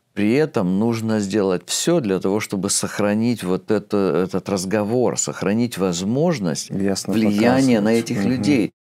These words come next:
Speaker 1: И, наверное, один из самых главных вопросов: нужны пути, по которым мы можем показывать этим людям, что мы их любим.
Speaker 2: Мгм, мгм.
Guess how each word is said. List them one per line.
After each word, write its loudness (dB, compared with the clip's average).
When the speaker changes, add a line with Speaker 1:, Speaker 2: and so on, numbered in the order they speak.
Speaker 1:
И, 2
наверное, 2
один 0
из -2
самых 0
главных -2
вопросов: -2
нужны 2
пути, -2
по -2
которым 0
мы 2
можем 0
показывать -2
этим -2
людям, -2
что -4
мы 0
их -8
любим. -6
Speaker 2:
Мгм, -4
мгм. -6